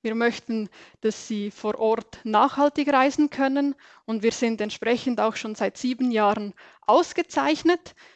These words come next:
mit einem Gütesiegel von Tourzert und das ist eine der wichtigsten Auszeichnungen in der Reisebranche auch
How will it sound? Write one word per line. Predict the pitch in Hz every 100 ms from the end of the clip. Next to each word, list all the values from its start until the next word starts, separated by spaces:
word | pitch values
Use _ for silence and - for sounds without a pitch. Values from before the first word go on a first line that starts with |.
| -
mit | 226 208
einem | 208 202 -
Gütesiegel | 294 320 311 - 302 302 311
von | 285 - 208 -
Tourzert | 247 349 - - 320 370 - - _ - _
und | - 226 226 208
das | 220 -
ist | 226 202 -
eine | 208 214 214
der | 202
wichtigsten | 240 254 269 - -
Auszeichnungen | 226 226 - 233 214 220 220 220 214
in | 208
der | 196
Reisebranche | 190 220 226 208 208 214 208
auch | 190 196 -